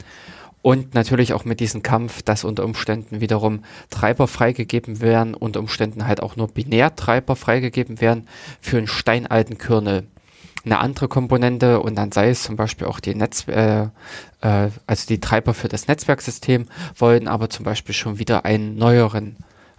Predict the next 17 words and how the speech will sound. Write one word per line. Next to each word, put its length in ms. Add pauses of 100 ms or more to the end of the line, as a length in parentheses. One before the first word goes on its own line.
(160)
äh, 260
Kernel 480
haben 320
und 220
so 80
weiter. 220
Also 280 (140)
das 240
war 80
auch 300
mit 260 (160)
interessant, 580 (1160)
dass 340
der 460 (540)
Referent 640
dort 320
auch 240